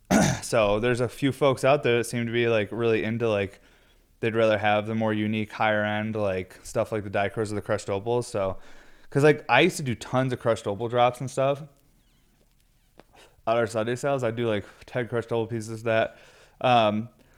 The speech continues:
but now I'm, I'm actually doing more of the affordable, not doing as much of the crushed opal just because, um, I listen to my collectors. Like, I listen to the people who actually are buying the glass, and they're like, "Dude, we want micros. We want full color micros 'cause you haven't been doing them." So I've been dropping more of those. Like,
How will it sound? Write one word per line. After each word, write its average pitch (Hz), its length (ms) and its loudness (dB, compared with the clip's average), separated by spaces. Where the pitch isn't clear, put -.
but 127 540 6
now 131 280 4
I'm, 131 340 0
I'm 120 180 0
actually 120 320 -2
doing 117 300 0
more 113 180 4
of 113 100 0
the 113 120 0
affordable, 127 680 0
not 113 220 -2
doing 113 200 -2
as 107 120 -4
much 120 160 -2
of - 60 -14
the 117 60 -10
crushed - 280 -4
opal 117 340 0
just 117 220 -6
because, 110 600 -2
um, 117 240 0
I 120 120 2
listen 123 320 0
to 127 60 -4
my 110 380 0
collectors. 123 560 0
Like, 104 140 2
I 107 40 4
listen 117 340 -2
to 117 40 -6
the 113 80 -6
people 113 360 -6
who 113 120 -4
actually 110 340 -2
are 95 60 -4
buying 120 280 -2
the 107 60 -6
glass, 95 360 -2
and 113 80 -6
they're 107 80 -4
like, 101 120 -4
"Dude, 117 140 -2
we 107 60 -2
want 101 260 -4
micros. 104 560 -4
We 107 80 -6
want 110 240 -4
full 127 200 -2
color 123 220 2
micros 120 400 -2
'cause 107 80 -10
you 117 60 -2
haven't 107 140 -2
been 101 100 -6
doing 113 200 -2
them." 101 140 -6
So 107 140 -6
I've 104 100 -4
been 107 100 -4
dropping 107 340 -2
more 104 160 -2
of 104 60 -4
those. 117 400 2
Like, 98 180 -4